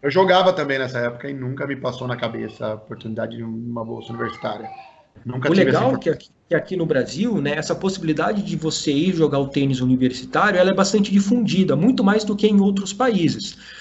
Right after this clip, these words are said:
Speaker 2: Então, com o passar do tempo, você acabou tendo mais e mais atletas que foram, tiveram uma boa experiência, voltaram,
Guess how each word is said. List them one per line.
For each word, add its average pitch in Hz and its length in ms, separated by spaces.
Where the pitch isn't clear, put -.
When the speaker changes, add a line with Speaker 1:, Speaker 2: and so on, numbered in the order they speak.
Speaker 2:
Então, 165 300
com 294 360
o - 40
passar 165 400
do 127 80
tempo, 196 460
você 143 260
acabou 175 340
tendo 175 280
mais 247 440
e 214 60
mais 175 340
atletas 156 600
que - 80
foram, 151 480
tiveram 143 380
uma 180 100
boa 156 220
experiência, 143 720
voltaram, 147 840